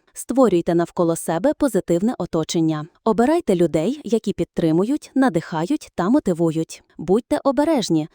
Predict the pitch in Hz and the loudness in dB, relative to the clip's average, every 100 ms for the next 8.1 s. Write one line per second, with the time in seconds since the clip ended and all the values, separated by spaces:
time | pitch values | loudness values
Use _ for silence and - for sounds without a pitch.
0 | _ - 277 320 - 190 165 175 156 160 | _ -2 -2 0 -2 -2 0 0 0 0
1 | 269 - 185 - - 156 151 160 160 _ | -2 -2 -8 -6 -4 -2 -2 -4 -6 _
2 | - 285 226 185 185 262 - 302 320 - | 0 2 4 2 2 -2 2 2 2 -2
3 | 269 170 151 147 - 220 254 - 180 156 | 0 0 0 -6 -6 -2 -2 -2 0 2
4 | 165 202 233 320 190 147 _ - 208 - | 2 2 2 0 0 -4 _ -4 -2 -2
5 | 180 202 302 - 170 165 160 156 - 165 | -4 -2 -2 -2 0 2 0 -2 -4 -4
6 | - - 208 185 - - 165 226 285 254 | -4 -2 0 0 -4 -2 2 2 0 -2
7 | 185 165 185 170 - 160 - 165 151 - | 0 -2 -4 -8 -4 -4 -2 -2 -4 -10